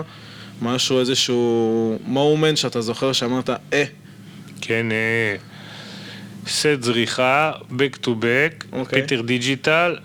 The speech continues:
Speaker 2: ואמוק,
Speaker 1: או-אה.
Speaker 2: בבולגריה.
Speaker 1: או-אה.
Speaker 2: בפסטיבל, אה, אקספו, בולגריה.
Speaker 1: אקספו, זה עדיין פסטיבל שרץ עדיין?
Speaker 2: לא, זה היה חד פעמי.
Speaker 1: חד פעמי?
Speaker 2: כן.
Speaker 1: ומה היה שם? כמה, תספר, תצייר לי קצת את
Speaker 2: היה,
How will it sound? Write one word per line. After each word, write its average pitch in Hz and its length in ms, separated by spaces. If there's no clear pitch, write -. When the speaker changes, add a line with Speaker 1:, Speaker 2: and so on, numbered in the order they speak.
Speaker 2:
ואמוק, 113 560
Speaker 1:
או-אה. 117 340
Speaker 2:
בבולגריה. 110 600
Speaker 1:
או-אה. 117 300
Speaker 2:
בפסטיבל, 120 880
אה, 113 800
אקספו, 117 340
בולגריה. 110 500
Speaker 1:
אקספו, 127 600
זה 113 120
עדיין 117 220
פסטיבל 156 240
שרץ 123 300
עדיין? 185 200
Speaker 2:
לא, 120 240
זה 120 80
היה 113 180
חד 113 160
פעמי. 110 280
Speaker 1:
חד 120 200
פעמי? 120 300
Speaker 2:
כן. - 100
Speaker 1:
ומה 113 400
היה 120 100
שם? 127 280
כמה, 127 320
תספר, 127 280
תצייר 135 360
לי 170 80
קצת 143 100
את 127 40
Speaker 2:
היה, 170 380